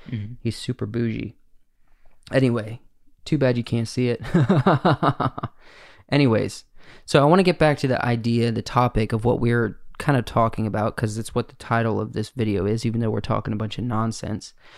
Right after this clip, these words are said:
Speaker 2: I wanna talk a little bit more about what, what's some more advice that people need to be aware of and do while they're in their twenties, you know? Do you have goals? Do you have, uh, do you have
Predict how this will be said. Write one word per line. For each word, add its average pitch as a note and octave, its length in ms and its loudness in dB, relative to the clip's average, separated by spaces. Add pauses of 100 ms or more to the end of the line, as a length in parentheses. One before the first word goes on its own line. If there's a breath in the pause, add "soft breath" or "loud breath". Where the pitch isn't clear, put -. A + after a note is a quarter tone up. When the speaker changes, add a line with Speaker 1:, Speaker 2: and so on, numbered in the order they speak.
(180 loud breath)
Speaker 2:
I - 40 0
wanna C3+ 140 6
talk C3+ 260 4
a B2 40 4
little B2 160 6
bit A#2+ 140 4
more A#2 180 4
about A2+ 240 2
what, C#3 380 2
what's D3 260 -2
some E3 120 0
more D3+ 220 4
advice A#2+ 480 0
that A#2 200 -4
people C3 280 -2
need A#2 200 0
to G#2+ 60 -4
be A2 120 0
aware A2+ 340 -2
of A#2 140 -6
and A2 160 -4
do A2+ 380 0 (280 soft breath)
while B2+ 160 2
they're C3+ 140 2
in B2+ 100 2
their A2+ 100 -2
twenties, B2 640 -4
you A2 120 -4
know? A#2 260 -4 (500 soft breath)
Do C3+ 80 0
you D#3 100 6
have E3+ 220 4
goals? A2+ 640 2 (340 loud breath)
Do C3 100 0
you C#3 100 6
have, C#3+ 240 2
uh, C3 380 4 (220)
do B2 140 -2
you C3+ 120 4
have C#3+ 440 0